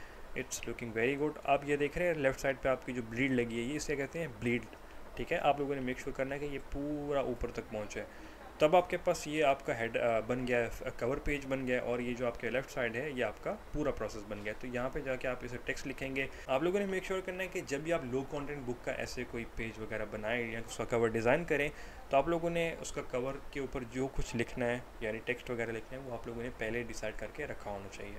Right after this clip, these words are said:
जैसे कि आप देख सकते हैं ये जो, अ, right page है ये आपका book का back page होता है, ठीक है, और ये जो लेफ्ट वाला होगा ये cover होगा। तो ये जो मैंने कोशिश की है कि जल्दी में मैं एक cover बनाऊँ अच्छा सा, लेकिन जल्दबाजी में अच्छा सा cover बन गया definitely।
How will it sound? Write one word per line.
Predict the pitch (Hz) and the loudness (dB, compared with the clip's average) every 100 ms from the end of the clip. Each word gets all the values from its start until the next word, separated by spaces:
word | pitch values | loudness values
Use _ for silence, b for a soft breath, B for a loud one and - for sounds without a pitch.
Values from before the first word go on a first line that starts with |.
| - | 4
जैसे | 147 143 202 | 8 10 12
कि | |
आप | 214 180 | 12 12
देख | 131 143 | 12 12
सकते | - 156 - | 12 10 10
हैं | 165 165 160 | 10 10 10
ये | 135 | 10
जो, | 139 123 | 12 12
अ, | 135 117 113 | 12 12 12
right | 117 139 151 | 12 12 12
page | 156 147 139 | 12 12 12
है | 151 | 12
ये | |
आपका | 143 131 139 | 12 12 10
book | 117 120 | 10 10
का | 139 | 10
back | 117 113 120 - | 12 12 10 10
page | 139 131 | 10 10
होता | 131 135 | 8 6
है, | 139 - | 6 6
ठीक | - 120 | 6 10
है, | 139 - B B - | 10 10 B B 12
और | 131 | 12
ये | 139 | 12
जो | |
लेफ्ट | 127 135 - | 12 12 12
वाला | 147 127 | 12 12
होगा | 127 139 | 12 12
ये | 147 | 12
cover | - 117 110 | 12 12 12
होगा। | 104 104 107 | 10 8 6
तो | - | 6
ये | 131 143 | 8 10
जो | 151 165 | 10 10
मैंने | 156 156 | 10 10
कोशिश | 165 165 160 | 10 8 8
की | - 156 | 8 10
है | 175 | 10
कि | 175 147 | 10 10
जल्दी | 120 113 127 | 10 8 8
में | 127 123 | 8 6
मैं | 117 110 | 6 6
एक | 104 | 6
cover | 110 110 113 | 6 6 6
बनाऊँ | 117 113 113 | 6 6 6
अच्छा | - 117 | 6 4
सा, | 110 | 6
लेकिन | 107 107 107 104 | 6 4 2 2
जल्दबाजी | 101 110 104 107 104 110 | 6 6 8 6 8 6
में | 107 | 4
अच्छा | 101 - | 2 2
सा | 104 | 2
cover | 104 107 104 | 2 4 4
बन | 104 117 117 | 8 8 10
गया | 110 | 8
definitely। | 110 104 110 104 107 | 8 4 2 0 0